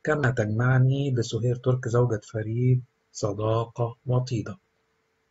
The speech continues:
أيضًا وفي تلك الليلة بالذات طرق الحب قلبي تجاه خالد الأمير، خصوصًا بعد أن ظل يطاردني بنظراته ويلاحقني باهتماماته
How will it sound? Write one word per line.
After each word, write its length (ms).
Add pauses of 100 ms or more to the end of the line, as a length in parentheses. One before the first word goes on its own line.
(1700)
أيضًا 260
وفي 240
تلك 300
الليلة 340
بالذات 420
طرق 260
الحب 380
قلبي 280
تجاه 220
خالد 420
الأمير، 380
خصوصًا 380
بعد 200
أن 140
ظل 200
يطاردني 520
بنظراته 680 (460)
ويلاحقني 680
باهتماماته 960